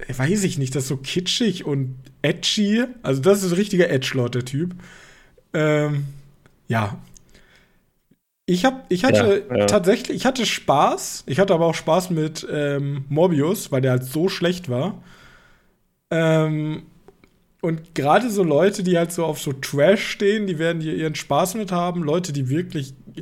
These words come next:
Speaker 1: nichts mit Trash anfangen können, die müssen einen weiten Bogen darum machen. Das ist kein, das ist kein guter Film.
Speaker 2: Ei,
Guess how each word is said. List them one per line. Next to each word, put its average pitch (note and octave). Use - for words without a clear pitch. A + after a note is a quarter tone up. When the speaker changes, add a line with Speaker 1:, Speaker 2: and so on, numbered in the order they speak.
Speaker 1:
nichts F3+
mit F#3
Trash F3+
anfangen D#3
können, D3+
die C#3
müssen C#3
einen C3
weiten B2+
Bogen A2+
darum A2
machen. -
Das C3
ist -
kein, F3
das D#3
ist -
kein D#3
guter C#3+
Film. B2+
Speaker 2:
Ei, F3+